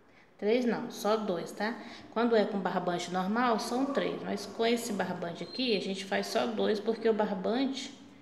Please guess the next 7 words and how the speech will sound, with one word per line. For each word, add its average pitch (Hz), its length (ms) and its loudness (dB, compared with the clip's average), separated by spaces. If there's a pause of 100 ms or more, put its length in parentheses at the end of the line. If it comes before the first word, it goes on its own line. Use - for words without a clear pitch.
(540)
os - 160 -8
pelinhos 214 500 6
já 226 140 2
ocupam 226 300 2
espaço 214 540 0
de 226 220 2
dois 180 640 -2